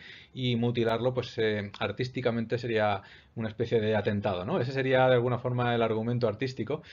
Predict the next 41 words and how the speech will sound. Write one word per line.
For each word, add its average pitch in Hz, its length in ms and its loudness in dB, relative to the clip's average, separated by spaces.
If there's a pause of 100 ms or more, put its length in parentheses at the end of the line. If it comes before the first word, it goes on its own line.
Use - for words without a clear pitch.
(280)
Sin 123 220 -2
embargo, 135 300 4
el 180 60 6
argumento 151 500 4
más 151 500 -4
típico 160 500 0
de, 131 400 2
de 127 80 4
los 123 120 4
que - 80 2
defienden 135 340 2
el 131 100 0
doblaje 131 560 2
es 123 100 -4
que 131 340 0
si 113 160 -8
tienes 127 280 -6
que - 120 -6
estar 127 320 0
leyendo 123 840 2
todo 123 200 2
el 113 80 2
rato, 131 360 -2
pues, 113 340 0 (320)
mm, 120 180 -6
puedes 147 240 2
perderte 156 420 2
precisamente 139 720 0
parte 127 300 2
de 151 60 4
la 143 60 2
interpretación 117 480 -2
actoral, 123 400 0
¿no? 156 120 -2
Es 127 80 0
decir, 123 240 -2
que 113 200 4 (300)
normalmente 139 640 2
es 135 60 -2
la 135 80 0
interpretación 127 720 -2